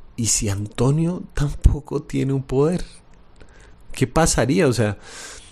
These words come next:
la avalancha de expectativas lo derribaría.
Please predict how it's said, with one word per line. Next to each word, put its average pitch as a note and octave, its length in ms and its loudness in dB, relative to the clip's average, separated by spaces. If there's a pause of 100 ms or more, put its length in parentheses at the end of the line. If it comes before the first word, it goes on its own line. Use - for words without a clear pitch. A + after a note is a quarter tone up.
(260)
la A#2+ 320 4
avalancha B2+ 880 2
de A3 140 0
expectativas C#3+ 1400 -4 (240)
lo G#2 280 0
derribaría. G#2 760 -2